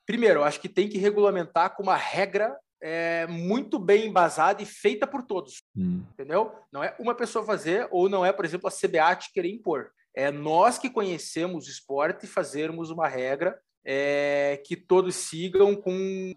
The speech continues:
Speaker 1: com diretrizes de como se fazer uma marcação,
Speaker 2: Hum.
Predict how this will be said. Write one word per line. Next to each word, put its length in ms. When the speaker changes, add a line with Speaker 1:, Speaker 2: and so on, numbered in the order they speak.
Speaker 1:
com 160
diretrizes 640
de 80
como 380
se 120
fazer 360
uma 120
marcação, 600
Speaker 2:
Hum. 300